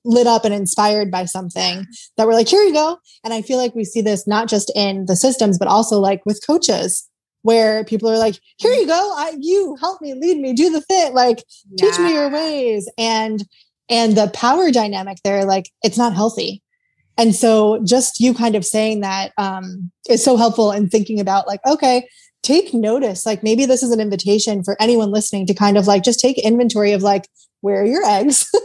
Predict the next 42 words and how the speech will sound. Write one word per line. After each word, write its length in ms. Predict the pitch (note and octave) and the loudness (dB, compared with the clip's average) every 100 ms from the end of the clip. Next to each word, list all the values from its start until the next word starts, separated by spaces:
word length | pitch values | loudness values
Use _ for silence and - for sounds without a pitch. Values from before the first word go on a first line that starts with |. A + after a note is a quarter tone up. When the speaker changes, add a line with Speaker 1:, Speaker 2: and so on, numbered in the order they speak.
| A#4+ | -2
Speaker 1:
<laughs> 220 | C5+ G#4 | -2 -2
What's 300 | A3+ A#3+ A3+ | 0 0 2
in 120 | D#4 | 0
your 160 | D#4+ F4+ | 2 0
Speaker 2:
Mm-hmm. 40 | A3 | 0
Speaker 1:
basket? 580 | A3+ B3+ - C4+ D4+ - | 0 0 -2 -2 -2 -2
<laughs> 60 | - - B4 B4+ D#4+ | -10 -10 -10 -8 -4
Like, 180 | C4 A#3+ | -4 -2
and 200 | C4 A#3 | -2 0
do 80 | B3+ | 2
you 180 | C#4+ C#4+ | 0 0
feel 200 | D4+ D4 | 2 2
okay 300 | D4 E4+ G4 | 2 2 2
about 280 | G3 F3 F3 | 2 0 -2
that? 200 | - G#3 | -6 -2
Do 80 | A#3+ | 0
you 140 | B3 | 2
wanna 240 | B3 D4 | 2 0
take 160 | C4 G3+ | 0 0
a 80 | F#3+ | 0
couple 280 | F#3 F3+ F3+ | 0 0 2
back? 300 | F#3 E3+ - | 2 0 0
Do 80 | A3 | 2
you, 340 | A3 A3 A3 - | 2 2 0 2
are 140 | A3 | 2
you 340 | B3 B3 A3+ - | 4 2 0 0
open 440 | A#3+ C#4+ A#3+ G#3 | 0 2 0 -2
to 380 | F3+ A3 G#3 F3+ - _ | -2 -2 -2 -6 -14 _
putting 240 | - A#3 G#3+ | 0 2 4
them 140 | G#3 | 2
in 80 | G#3 | 2
another, 420 | G3+ G#3+ G#3+ G#3 _ - | 2 0 0 -4 _ -4
a 80 | A3+ | -2
different 340 | G#3 G#3+ G#3+ | 0 -2 -6
basket? 440 | G3 G#3 - A3 F#3+ | -4 -4 -2 -2 -2
Like, 200 | G#3 G#3+ | -4 -4
are 80 | |
you 120 | G#3+ G#3+ | 0 0
excited 400 | G#3 G3+ G#3 G#3+ | 0 0 0 2
about 300 | G#3 G#3 G#3 | 2 0 0
something? 560 | G3+ G3+ G#3+ G#3 G#3 - - - _ | -4 -4 -4 -4 -8 -12 -20 -20 _
Um, 560 | A#3 A3 G3 G3 G3 G3+ | -2 0 0 -4 -10 -12